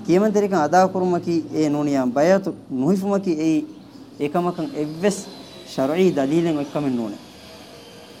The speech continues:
එහෙම කොම්මේ කොම්මේ ගතරේ කොම්මේ හිසාබ ගන්න ගෙසුනේ කොම්මේ ගෝමෙක් ගෙවස්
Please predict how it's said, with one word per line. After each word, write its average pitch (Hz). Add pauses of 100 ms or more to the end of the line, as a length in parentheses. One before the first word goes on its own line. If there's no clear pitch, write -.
(1700)
එහෙම 170
කොම්මේ 254 (800)
කොම්මේ 226 (1080)
ගතරේ 160
කොම්මේ 220 (120)
හිසාබ 190
ගන්න 156
ගෙසුනේ 135
කොම්මේ 196
ගෝමෙක් 170
ගෙවස් 175